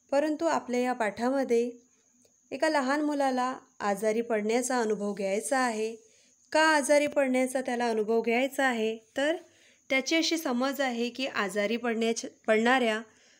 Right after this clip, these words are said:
माणसांची खूप मजा असते. त्यांना फळे, गोड शिरा वगैरे खायला मिळतो. आपल्या घरात सगळेच आजारी पडतात व मौज करतात.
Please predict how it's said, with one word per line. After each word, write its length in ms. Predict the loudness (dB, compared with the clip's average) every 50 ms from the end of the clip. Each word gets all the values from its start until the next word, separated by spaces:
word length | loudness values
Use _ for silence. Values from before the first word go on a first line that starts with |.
| _ _
माणसांची 540 | 0 2 2 2 2 4 2 2 4 2 0 0
खूप 220 | 0 0 0 2
मजा 280 | 2 0 0 0 0 -2
असते. 460 | -2 -2 -4 -6 -8 -10 -12 -12 -14 _ _ _ _ _ _ _
त्यांना 260 | -2 -2 0 0 -2 -4
फळे, 480 | -2 0 2 4 4 4 4 2 -2 -6 -12 -20 -20 _ _ _ -4 0
गोड 220 | 2 4 4 4 2
शिरा 560 | 0 0 0 0 0 0 0 -2 -4 -8 -10 -16 _ -6
वगैरे 340 | -4 -2 0 0 0 0 -2 -2
खायला 320 | -2 -2 0 0 0 0 0
मिळतो. 600 | 0 -2 -2 -4 -4 -4 -4 -4 -6 -8 -12 _ _ _ _ _ _
आपल्या 280 | -10 -8 -2 0 0 0
घरात 300 | 0 -2 -2 -4 -4 -4
सगळेच 460 | -4 -6 -6 -2 0 0 0 0 0
आजारी 300 | 0 0 0 0 -2 -2
पडतात 420 | -2 -4 -4 -4 -4 -6 -2 0 2 2 4 2 2 0 -4 -6 -4
व 120 | -2 -2 0
मौज 340 | 0 0 0 0 0 -2
करतात. 460 | -2 -2 -2 -2 -2 -4 -6 -8 -8